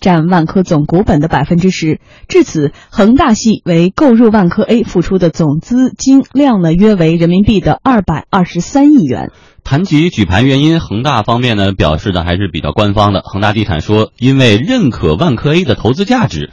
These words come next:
Speaker 2: 所以增持万科 A 股份。未来十二个月内将根据证券市场整体状况，并且结合万科 A 的业务发展以及股票价格情况等因素，决定是否继续增持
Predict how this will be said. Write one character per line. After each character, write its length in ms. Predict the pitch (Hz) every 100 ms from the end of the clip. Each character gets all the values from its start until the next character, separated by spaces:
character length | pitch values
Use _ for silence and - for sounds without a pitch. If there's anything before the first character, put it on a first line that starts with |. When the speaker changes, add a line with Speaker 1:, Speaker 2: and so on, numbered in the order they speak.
| -
Speaker 2:
所 200 | - 107
以 140 | 117 80
增 260 | - 147
持 180 | 147 90
万 200 | 98 95
科 120 | 85
A 120 | 95 98
股 140 | 76
份。 200 | 65 110 - - -
未 100 | 202
来 160 | 185 180
十 160 | -
二 140 | 196 170
个 100 | 156
月 140 | 165
内 320 | 147 131 113 -
将 220 | - 151 147
根 160 | 151
据 200 | 143 120
证 180 | 131 131
券 160 | 127 117
市 100 | 120
场 220 | 98 82
整 200 | 92 131
体 140 | 117
状 240 | 85 117 92
况， 220 | 110 104 -
并 100 | 104
且 140 | 80
结 180 | - 101
合 220 | 92 95
万 160 | 113 98
科 180 | 110 101
A 160 | 117
的 140 | 104 90
业 160 | 117
务 120 | 92
发 200 | 85 127
展 240 | 120 80 87
以 120 | 85
及 180 | - 104
股 180 | - 78
票 220 | - 117
价 220 | 156 117
格 120 | 95
情 220 | 117 90
况 180 | 127 123
等 120 | 87 82
因 180 | 139
素， 220 | 175 165 - - -
决 140 | 120
定 220 | 135 104
是 180 | - 139
否 220 | 104 78
继 200 | - 220
续 180 | 165 92
增 180 | 147 156
持 320 | - 90 113